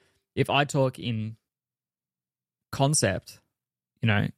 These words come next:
in things that we take for granted as object-oriented one oh one kind of stuff, they don't understand that kind of stuff. You know, the, the basics of what I would call modern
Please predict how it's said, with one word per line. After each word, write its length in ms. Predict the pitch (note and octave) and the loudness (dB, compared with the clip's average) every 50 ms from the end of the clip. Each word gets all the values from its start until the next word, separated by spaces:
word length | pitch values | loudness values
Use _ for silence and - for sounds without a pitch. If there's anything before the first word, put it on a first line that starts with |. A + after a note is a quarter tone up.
| _ - | _ 0
in 200 | C3 C3+ A#2+ A2+ | 2 4 4 4
things 300 | - C#3 B2+ B2 A#2 G#2+ | 4 4 4 4 4 4
that 120 | B2 A#2 A2 | 2 0 2
we 120 | B2 B2 | 0 0
take 220 | - A#2 A2+ A2 | 0 0 -2 -2
for 100 | G#2 - | -2 -6
granted 480 | G#2 - A2 G2+ A2 A#2+ - A#2+ G#2+ G2+ | -4 -2 0 0 0 0 0 -2 -4 -2
as 480 | G#2+ G#2+ G#2 G#2+ G#2+ G#2+ - - - _ _ _ _ _ _ _ _ _ _ _ _ _ _ _ _ _ - | -2 -4 -2 -4 -4 -4 -6 -8 -10 _ _ _ _ _ _ _ _ _ _ _ _ _ _ _ _ _ 0
object-oriented 880 | - C3+ A2+ G#2 B2 - - G2+ G#2+ A2 A2 G#2+ A2+ A2+ G#2+ G2+ G2 G2 _ _ - | 2 2 2 2 0 -2 -2 -2 0 0 0 0 -2 -4 -6 -6 -8 -14 _ _ -4
one 200 | G2+ A2+ A2 G#2 | -2 -2 -2 0
oh 80 | G#2 | -2
one 260 | G#2+ G#2+ A2+ A#2+ A#2 | 0 0 0 0 0
kind 200 | - - A2+ A2 A2 | -2 -2 -2 -2 -2
of 60 | A2 | -2
stuff, 360 | - - - B2 G#2+ G2 - _ | -4 0 0 0 0 0 -4 _
they 140 | - A#2+ A#2 | -2 0 0
don't 420 | G#2+ - - A#2+ A#2 A#2 A2+ G#2 - _ _ _ _ _ _ _ _ _ _ _ _ _ _ _ _ _ _ _ _ _ _ - | 0 0 0 0 2 2 -2 -4 -6 _ _ _ _ _ _ _ _ _ _ _ _ _ _ _ _ _ _ _ _ _ _ -4
understand 800 | - C#3 B2+ B2 A2+ A2+ - - - A#2+ A2+ A2 G#2+ G#2+ G#2 G2 _ _ - | 0 2 2 2 0 -2 -4 -4 0 0 0 2 0 -2 -6 -10 _ _ -6
that 240 | - G#2+ A2 - - | -2 -2 -2 -2 -2
kind 260 | - C3+ C3 C3+ C3+ | -4 -2 -2 0 -2
of 60 | C#3 C3 | -2 -6
stuff. 420 | - - - - D3 G#3 A3+ - _ _ _ _ _ _ _ _ _ _ _ _ _ _ _ _ _ - - | -8 -14 -6 -4 -4 -4 -4 -6 _ _ _ _ _ _ _ _ _ _ _ _ _ _ _ _ _ -14 -4
You 100 | - B2+ | 0 2
know, 120 | A#2+ A2 G#2 | 4 4 4
the, 180 | G2+ A#2 A2+ G#2+ | 2 2 0 2
the 120 | - A#2+ | 0 -2
basics 640 | G2+ F#2+ - - A2 A2 A2+ A2 - - A2 - - - | -4 -4 -4 -2 0 0 0 0 -2 -6 -8 -8 -8 -6
of 340 | G#2+ G#2 G#2+ G#2+ G#2 G#2 - - _ _ _ _ _ _ _ _ _ _ _ _ _ _ _ _ _ _ _ - | -4 -4 -4 -4 -4 -6 -10 -18 _ _ _ _ _ _ _ _ _ _ _ _ _ _ _ _ _ _ _ -2
what 200 | A#2+ A#2+ - - | 0 0 2 2
I 60 | A#2 | 2
would 180 | A#2+ A#2 A2+ G#2+ | 2 2 2 0
call 240 | - B2 A#2+ A2+ A2 | 0 0 2 2 0
modern 540 | A2 G#2+ G#2+ G#2+ A2 A2+ A2 G#2 G#2 G#2 | -2 -2 -2 -2 -2 -2 -2 -4 -6 -8